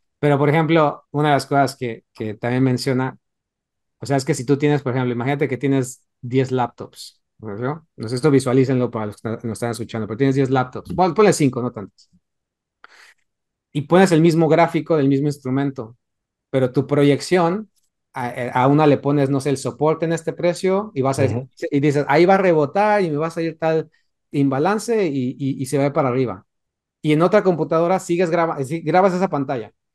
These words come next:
Speaker 1: Después grabas la otra pantalla con exactamente el mismo gráfico, pero con, con el soporte
Speaker 2: Con lo opuesto.
Speaker 1: abajo, más abajo.
Speaker 2: Claro.
Speaker 1: ¿Me explico?
Speaker 2: Ujú.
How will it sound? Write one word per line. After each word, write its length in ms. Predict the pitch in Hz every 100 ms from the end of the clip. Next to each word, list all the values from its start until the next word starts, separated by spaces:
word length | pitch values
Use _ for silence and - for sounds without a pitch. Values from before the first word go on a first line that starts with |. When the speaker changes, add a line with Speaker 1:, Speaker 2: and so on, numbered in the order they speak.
| _ _
Speaker 1:
Después 300 | 135 135 156
grabas 360 | 139 175 196 170
la 120 | 151
otra 220 | 170 185
pantalla 540 | 151 131 175 185 254 262 - _ _ _ _
con 200 | 131 135
exactamente 500 | 135 156 170 160 160
el 60 |
mismo 200 | 170 180
gráfico, 400 | 165 180 185 220
pero 220 | 170 143
con, 240 | 143 139 139
con 220 | - 139
el 100 | 135
soporte 400 | 143 135 165 110
Speaker 2:
Con 0 |
lo 60 | 95
opuesto. 340 | 123 120 -
Speaker 1:
abajo, 400 | 196 175 135 - _ _
más 200 | 139 135
abajo. 300 | 143 175 -
Speaker 2:
Claro. 180 | - - _ _ _
Speaker 1:
¿Me 80 | 131
explico? 200 | 143 139
Speaker 2:
Ujú. 140 | 180